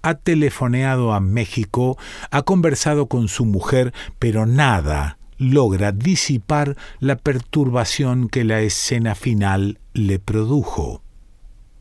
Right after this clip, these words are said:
Todo tiende a asegurarle la tranquilidad, el buen reposo. Manos competentes, ojos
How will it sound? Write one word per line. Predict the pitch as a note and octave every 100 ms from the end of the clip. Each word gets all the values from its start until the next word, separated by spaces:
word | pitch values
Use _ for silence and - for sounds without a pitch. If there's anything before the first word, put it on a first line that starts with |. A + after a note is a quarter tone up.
| - - - - - - - - - -
Todo | G#3 G#3 F#3+
tiende | C#3+ E3+ D3 C#3 C3 C3+ C#3 -
a | B2+ B2
asegurarle | - B2+ - C#3 C3 B2+ B2+ A#2 B2+ B2+ C3+ A#2 - - - -
la | - B2 A#2+
tranquilidad, | B2+ A#2 G2 A#2+ A2 G2+ F#2+ F#2 F#2+ A2+ - -
el | G#2+
buen | F#2+ G2
reposo. | G2+ G2 G#2 D2+ - D2 C#2 - - - - - - - - - - -
Manos | B2+ C3+ C3+ B2+ B2 - -
competentes, | C3 A#2+ C3 D#3 D3+ D3 D3 D3 C#3 - - - - - - -
ojos | C#3+ C3+ - B2+ A2+ -